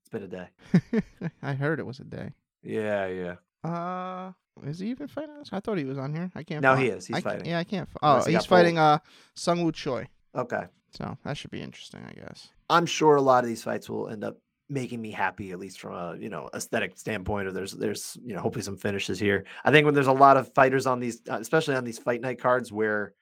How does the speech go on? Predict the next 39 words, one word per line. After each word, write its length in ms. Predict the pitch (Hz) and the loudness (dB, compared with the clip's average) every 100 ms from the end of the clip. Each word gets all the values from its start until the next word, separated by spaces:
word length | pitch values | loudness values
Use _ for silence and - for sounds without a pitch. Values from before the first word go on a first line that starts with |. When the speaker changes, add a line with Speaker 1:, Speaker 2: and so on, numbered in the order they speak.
| _ | _
Speaker 1:
I'm 220 | 127 107 | -4 -2
less 240 | 107 113 - | 0 0 -2
interested 480 | 117 113 113 - 120 | -8 -8 -6 -4 -4
in 60 | |
and 140 | 127 117 | -4 -4
less 140 | 107 | -6
familiar 340 | - 104 110 113 | -8 -4 -2 0
with 160 | 120 | 0
it, 80 | 123 | -2
it's 140 | 113 - | -6 -8
because 360 | 107 - 107 | -14 -6 -4
I 80 | 104 | -4
don't 220 | 98 104 - | -6 -10 -10
think 200 | 107 101 | -12 -10
they're, 400 | 101 104 101 98 _ _ - | -4 -2 -2 -6 _ _ -6
uh, 300 | 104 101 - - | -6 -6 -10 -2
as, 640 | 110 107 104 95 - - - | 0 0 -2 -10 -14 -14 -12
you 120 | 117 | -12
know, 120 | - | -12
close 420 | - - 113 104 - | -12 -2 -2 -2 -6
to 200 | 110 92 | -8 -2
competition 720 | 113 101 - 113 107 117 101 | -2 -2 -6 -8 -8 -8 -8
or 80 | 98 | -10
competing 420 | 95 107 107 92 | -12 -8 -8 -8
for, 380 | - 92 92 92 _ _ | -8 -8 -8 -14 _ _
you 100 | 113 | -8
know, 60 | 110 | -6
at 80 | - | -6
the 60 | |
higher 340 | - 107 104 107 | 2 4 6 4
levels 300 | 107 107 98 | 2 -2 -4
of 120 | 95 | -6
the 80 | 85 | -4
division. 440 | 104 104 117 113 _ _ | -6 -4 -6 -8 _ _
And 120 | 147 131 | -4 4
sometimes 360 | 160 165 165 | 8 10 12
that 160 | 165 156 | 10 6
means 260 | 165 160 | 2 2
there's, 340 | 123 151 110 | 4 4 2